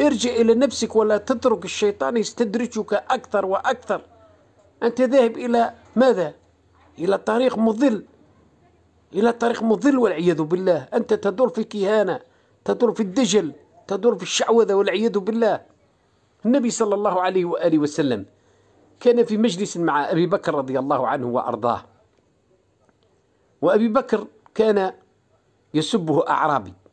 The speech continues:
ولم يتكلم أبي بكر، ولم يتكلم النبي صلى الله عليه وسلم. فرد أبي بكر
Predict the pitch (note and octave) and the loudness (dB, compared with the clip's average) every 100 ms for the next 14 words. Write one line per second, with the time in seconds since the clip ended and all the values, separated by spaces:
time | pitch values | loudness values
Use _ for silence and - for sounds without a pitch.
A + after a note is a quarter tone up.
0 | _ _ _ _ - E3+ F#3 F3+ - D3+ | _ _ _ _ -2 0 2 0 0 -4
1 | C#3 B2 A#2+ A2 G2+ G#2 - D#3 G3 F#3 | -2 -2 -4 -8 -8 -10 -4 -2 2 2
2 | F3 - D3+ C3 B2 A2 - - - _ | 0 -4 -4 -4 -4 -8 -14 -20 -20 _
3 | _ _ _ _ _ _ _ _ D#3 G3+ | _ _ _ _ _ _ _ _ 0 0
4 | F3+ G3+ E3+ E3 F3+ - D#3+ | 0 0 2 0 0 -2 -4